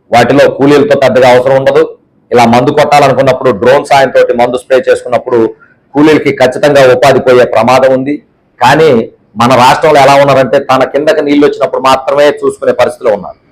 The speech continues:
రాబోయే తరం గురించి ఆలోచించే పరిస్థితి మన రాష్ట్రంలో లేదు. కాబట్టి ఇప్పుడున్నటువంటి ఈ యొక్క ప్రజాప్రతినిధులకు కావచ్చు,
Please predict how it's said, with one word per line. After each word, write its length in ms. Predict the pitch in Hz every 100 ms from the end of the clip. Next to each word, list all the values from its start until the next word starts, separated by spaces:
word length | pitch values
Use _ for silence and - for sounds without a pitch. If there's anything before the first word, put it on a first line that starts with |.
| _ _ _ _ -
రాబోయే 340 | 131 151 165
తరం 260 | 156 143 139
గురించి 200 | 139 139
ఆలోచించే 460 | 127 143 135 120 131
పరిస్థితి 320 | 123 123 -
మన 100 | 127 117
రాష్ట్రంలో 400 | 123 - 135 120 113
లేదు. 160 | 127
కాబట్టి 520 | 127 - 120 131 - 127 120 - _ _
ఇప్పుడున్నటువంటి 800 | 117 117 147 151 160 156 151 151 139 131 - _ _ -
ఈ 40 |
యొక్క 160 | 123 - -
ప్రజాప్రతినిధులకు 760 | 127 151 - - - - 127
కావచ్చు, 380 | 123 127 127 147